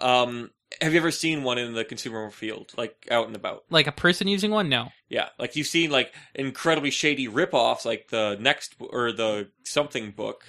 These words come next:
Speaker 2: I've never seen a person other than the people that I know, like,
Speaker 1: That are stupid.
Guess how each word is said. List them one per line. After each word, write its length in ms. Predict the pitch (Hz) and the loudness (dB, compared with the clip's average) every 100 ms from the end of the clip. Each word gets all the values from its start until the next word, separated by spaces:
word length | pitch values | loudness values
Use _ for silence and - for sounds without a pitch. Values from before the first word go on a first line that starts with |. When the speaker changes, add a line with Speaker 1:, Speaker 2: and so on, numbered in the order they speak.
| - - | -20 0
Speaker 2:
I've 160 | 170 | 4
never 220 | 170 202 233 | 6 6 6
seen 200 | - 180 | 2 0
a 40 | |
person 600 | - - 175 165 147 135 | -4 2 4 4 0 -2
other 220 | - 156 151 | 0 2 2
than 240 | 143 131 | 0 -2
the 60 | 131 | -4
people 260 | - 139 | -4 -2
that 140 | 135 127 | 2 2
I 180 | 127 135 | 2 0
know, 280 | 135 131 | 0 0
like, 220 | 131 120 120 | 0 -4 -2
Speaker 1:
That 100 | 123 | 0
are 60 | |
stupid. 520 | 113 - 135 123 - | 0 -4 -6 -8 -12